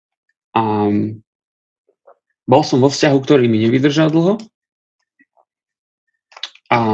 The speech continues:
bol to vzťah, ktorý som veril, ale zlyhal som.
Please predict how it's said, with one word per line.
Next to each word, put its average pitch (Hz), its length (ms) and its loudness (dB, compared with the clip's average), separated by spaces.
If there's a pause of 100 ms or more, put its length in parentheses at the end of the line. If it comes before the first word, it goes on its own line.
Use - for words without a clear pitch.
(680)
bol 123 180 4
to 127 80 0
vzťah, 123 400 -4
ktorý 120 380 -2
som 110 240 -2
veril, 127 580 0
ale 110 680 -2 (500)
zlyhal 131 380 0
som. 190 260 -4